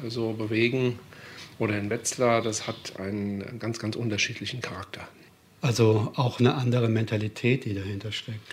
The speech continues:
Speaker 1: Würde ich sagen, ja. Und wobei natürlich dann Leitz hier nochmal eine Sonderstellung einnimmt. Wir haben ja hier Schwerindustrie auch, buderische Eisenwerke und anderes. Aber Leitz, das hat natürlich schon so eine eigene irgendwo Prägung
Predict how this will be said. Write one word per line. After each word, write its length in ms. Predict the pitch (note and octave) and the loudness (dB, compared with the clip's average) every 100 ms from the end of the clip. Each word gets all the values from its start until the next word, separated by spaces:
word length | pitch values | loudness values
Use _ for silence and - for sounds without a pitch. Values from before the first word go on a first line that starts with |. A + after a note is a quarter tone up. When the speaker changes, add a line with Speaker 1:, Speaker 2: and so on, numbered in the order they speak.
| - | 4
Speaker 1:
Würde 180 | C3 C3 | 6 6
ich 160 | A2+ - | 4 0
sagen, 440 | G#2 F#2 E2+ E2 | 0 0 -2 -6
ja. 160 | F2 F2+ | -6 -6
Und 340 | G2 G#2 A2 - | -6 -8 -10 -8
wobei 320 | G#2+ G2 G#2+ | -4 4 6
natürlich 560 | A#2+ G#2 A#2+ A#2 A2+ - | 6 2 2 0 0 2
dann 180 | A2 A#2+ | 2 4
Leitz 640 | A2 F#2+ C#3 - - - | 4 4 4 2 0 0
hier 380 | - B2+ C3 B2 | 0 4 6 6
nochmal 420 | B2 A#2+ A#2+ A#2+ | 4 0 0 2
eine 240 | A2 A2 | 2 0
Sonderstellung 720 | G#2 A2+ A#2+ A#2 - A#2 A2 G#2+ | 0 2 4 2 2 0 0 -2
einnimmt. 280 | G#2+ A#2 | 0 0
Wir 40 | G#2+ | 0
haben 80 | A2 | -2
ja 100 | G2+ | -2
hier 120 | G2+ | -2
Schwerindustrie 800 | - A2+ B2+ B2 A#2+ - B2 A2 | 2 4 4 2 -2 0 2 2
auch, 220 | A2+ A2 | 0 -4
buderische 500 | G#2 G#2+ G#2 - - | -2 -2 0 -2 -2
Eisenwerke 640 | A2 A#2+ G#2 G#2 G#2 G#2+ | -2 0 0 -2 -4 -6
und 180 | F#2+ G2 | -6 -4
anderes. 400 | A2+ A#2 G#2+ - - - - | -4 -2 -4 -6 -10 -12 -10
Aber 760 | - G2 G2+ G#2 A2 G2+ G2+ G2+ A2+ | -4 -2 0 0 2 2 2 0 0
Leitz, 320 | F#2 A#2+ - | 0 0 -2
das 120 | A2+ | -4
hat 120 | - | -6
natürlich 360 | A2+ G2+ G2 G2 | -6 -6 -2 0
schon 220 | - G#2 | 0 -2
so 100 | G#2 | -4
eine 220 | G2 G2 | -6 -8
eigene 600 | F2+ G#2 G#2+ G2+ F#2+ F2+ G#2+ | -6 -4 -4 -4 -4 -6 -6
irgendwo 340 | G#2 G2 F#2 | -6 -6 -8
Prägung 640 | F#2+ - G2 G#2+ F#2+ F#2 | -6 -2 -2 -2 -2 -4